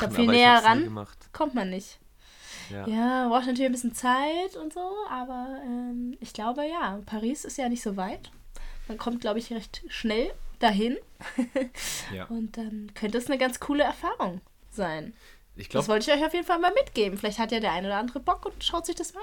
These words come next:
Speaker 1: an.
Speaker 2: Das ist
Speaker 1: Oder
Speaker 2: ein sehr
Speaker 1: bewirbt
Speaker 2: guter
Speaker 1: sich
Speaker 2: Tipp.
Speaker 1: mal. Ich weiß auch gar nicht, wie da so die Be-, Bewerberzahlen und wer da, da genommen wird, wie da so das Verhältnis ist.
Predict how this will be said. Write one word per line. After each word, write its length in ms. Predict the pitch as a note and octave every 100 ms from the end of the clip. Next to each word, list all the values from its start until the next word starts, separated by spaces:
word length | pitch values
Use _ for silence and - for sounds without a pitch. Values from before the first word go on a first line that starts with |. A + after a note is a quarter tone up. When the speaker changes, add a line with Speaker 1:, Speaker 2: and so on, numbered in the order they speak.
| G#4
Speaker 1:
an. 120 | G#3 - - - -
Speaker 2:
Das 120 | G#2+
ist 120 | D3+
Speaker 1:
Oder 100 | A#3+
Speaker 2:
ein 20 |
sehr 100 | A#3+
Speaker 1:
bewirbt 160 | C4 A4
Speaker 2:
guter 60 | -
Speaker 1:
sich 100 | -
Speaker 2:
Tipp. 60 |
Speaker 1:
mal. 140 | G#3 D#3+
Ich 80 | A3
weiß 140 | D#4+
auch 100 | F#4+
gar 140 | D#4 D4
nicht, 180 | D#4+
wie 100 | C#4 D4+
da 140 | D4
so 200 | C#4+ C#4
die 400 | C4 C4 C4 C4 - - - - - - B3
Be-, 260 | A#3+ B3
Bewerberzahlen 1120 | A3+ A3 A3+ C4 D#4 E4+ - D#4 E4 F4 F#4 F4+
und 200 | C#4 B3
wer 100 | A#3+
da, 60 | A#3+
da 120 | A#3
genommen 360 | A3+ A#3 C#4+ D4+
wird, 280 | D4+ D4+ -
wie 80 | A#3
da 140 | A3+
so 120 | A3+
das 160 | A3 G#3
Verhältnis 360 | G#3+ C4 E4+
ist. 280 | F#4+ C5 -